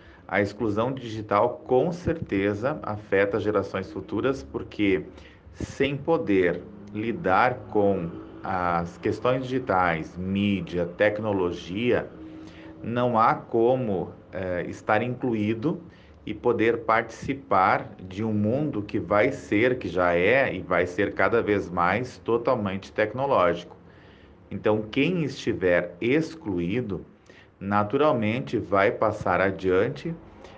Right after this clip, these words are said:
eh, essa questão de ficar à margem,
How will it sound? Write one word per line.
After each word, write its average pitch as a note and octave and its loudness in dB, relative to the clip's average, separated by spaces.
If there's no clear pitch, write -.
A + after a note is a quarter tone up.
eh, G2 2
essa G#2 0
questão A2+ 2
de C#3 0
ficar D3 4
à E3+ 6
margem, C3 2